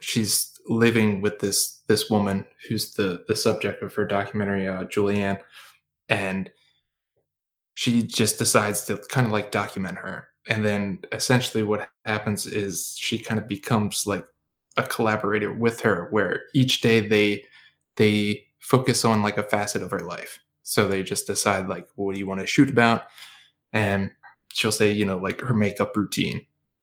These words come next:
or her watering her flowers or talking about her career as an astrologer and all this stuff. So it's all these, like, little vignettes.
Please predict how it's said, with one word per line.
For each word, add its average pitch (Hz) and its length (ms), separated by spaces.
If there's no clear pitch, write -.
or 98 480
her 107 160
watering 101 380
her 95 100
flowers 92 720
or 98 460
talking 110 280
about 101 200
her 104 120
career 107 400
as 104 120
an 104 80
astrologer 98 720
and - 160
all 123 120
this 113 180
stuff. - 380
So - 160
it's 117 140
all 151 140
these, 147 180
like, 113 120
little 113 300
vignettes. 113 800